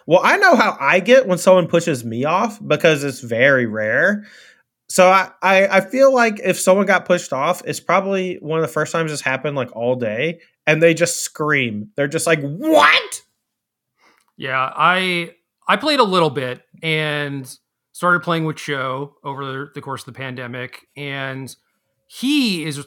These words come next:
Speaker 2: is, is really good. And then I started
Speaker 1: Mm.
Speaker 2: watching you play a little bit, and I was like, "Oh, I think, I think Todd's actually just better <laughs> than Josh." And it, it's not like, you know, it's, it doesn't make him look bad or anything. It's like, I also think that he's good, but it's just like, especially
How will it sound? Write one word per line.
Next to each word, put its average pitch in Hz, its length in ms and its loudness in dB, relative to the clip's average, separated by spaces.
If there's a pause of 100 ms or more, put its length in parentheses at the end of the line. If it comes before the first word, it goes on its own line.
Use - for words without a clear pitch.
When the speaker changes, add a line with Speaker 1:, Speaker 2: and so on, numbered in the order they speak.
(100)
Speaker 2:
is, 151 220 -10
is 160 240 -10
really 127 220 -10
good. 117 360 -18
And 170 140 -4
then 175 100 0
I 170 60 2
started 165 240 0
Speaker 1:
Mm. 156 60 2
Speaker 2:
watching 147 260 0
you 220 160 0
play 131 440 -6
a 135 60 -12
little 135 220 -10
bit, 127 300 -10
and 139 80 -6
I 147 60 -2
was 139 120 -6
like, 135 220 -8
"Oh, 160 180 0
I 139 80 0
think, 139 320 -10
I 156 80 -8
think 175 160 -6
Todd's 127 240 -6
actually 123 280 -16
just 147 120 -12
better 123 220 -6
<laughs> - 0 -
than 160 140 -6
Josh." - 340 -12 (400)
And 165 220 -4
it, 165 280 -10
it's 170 160 -8
not 185 200 0
like, 143 300 -6 (640)
you 131 80 -12
know, 127 100 -12
it's, - 160 -20 (240)
it 156 120 -20
doesn't 143 400 -6 (480)
make 147 260 -8
him 156 180 -4
look 135 160 -10
bad 127 280 -8
or 127 100 -10
anything. 123 260 -16
It's 127 120 -16
like, 131 100 -14
I 135 100 -6
also 127 200 -10
think 123 160 -18
that 117 80 -16
he's 120 180 -16
good, 127 240 -16
but 143 100 -16
it's 135 120 -18
just - 160 -16
like, 131 200 -14 (460)
especially 196 440 0